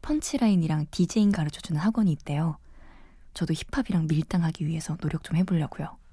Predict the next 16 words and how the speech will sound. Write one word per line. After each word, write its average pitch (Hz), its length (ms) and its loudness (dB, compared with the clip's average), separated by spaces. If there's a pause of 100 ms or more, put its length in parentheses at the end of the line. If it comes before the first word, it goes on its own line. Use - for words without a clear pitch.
(600)
육지담 165 380 0
씨도 - 320 -6
그렇게 143 260 -4
시작하셨겠죠? 170 840 -4 (480)
엠씨 156 400 0
취미꾼? 196 500 0 (320)
<laughs> - 2250 -14
요즘 226 360 6
제가 165 300 -2
제일 190 340 4
좋아하는 160 380 -2
친구는요, 180 640 0 (340)
소개팅을 160 600 0
해서 156 160 -4
만났습니다. 139 800 -4 (840)
역시나 156 420 -2